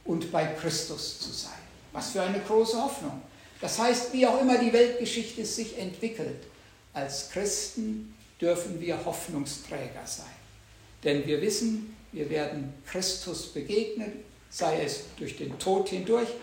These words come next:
oder sei es bei seiner sichtbaren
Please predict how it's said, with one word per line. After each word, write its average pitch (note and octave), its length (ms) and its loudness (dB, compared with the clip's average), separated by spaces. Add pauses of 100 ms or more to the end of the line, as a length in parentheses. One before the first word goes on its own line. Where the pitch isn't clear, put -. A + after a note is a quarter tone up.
(180)
oder B3+ 220 6
sei F3+ 320 4
es - 200 -6 (360)
bei D#3 200 -2
seiner C#3+ 540 -4 (140)
sichtbaren C#3 880 -8